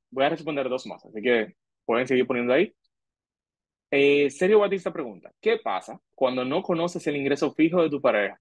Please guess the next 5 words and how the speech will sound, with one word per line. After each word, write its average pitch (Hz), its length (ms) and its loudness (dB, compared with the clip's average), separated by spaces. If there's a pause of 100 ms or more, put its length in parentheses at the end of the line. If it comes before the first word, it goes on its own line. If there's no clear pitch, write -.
(120)
Aquí 104 260 -4
está 131 200 0
la 127 100 0
mía. 113 240 -6 (1080)
Em, 160 800 2